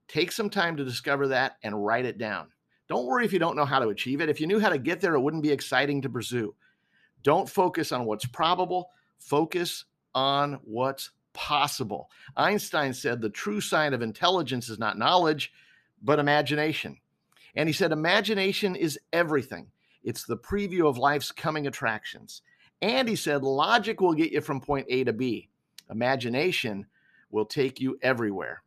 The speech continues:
So take some time to dream. Imagine your worthy ideals and write 'em down. And once you do,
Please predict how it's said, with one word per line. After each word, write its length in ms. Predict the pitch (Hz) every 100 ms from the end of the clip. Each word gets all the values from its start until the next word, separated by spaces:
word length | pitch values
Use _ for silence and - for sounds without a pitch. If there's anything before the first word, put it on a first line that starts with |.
| _ _ _ _
So 180 | - 113
take 260 | - 202
some 180 | - 220
time 300 | 202 170 170 160
to 80 | 139
dream. 580 | 123 139 139 110 - _ _ _ _ -
Imagine 840 | 120 135 180 214 135 104 107 123 _
your 200 | 113 127
worthy 480 | 131 147 160 160 156
ideals 680 | 147 127 135 127 - - - _ _ _ -
and 160 | 113
write 220 | 110 113
'em 100 | 117
down. 300 | 110 101 82 - _ _ _ _ _ _ - -
And 140 | 123
once 180 | 180 -
you 80 | 175
do, 460 | 226 202 165 170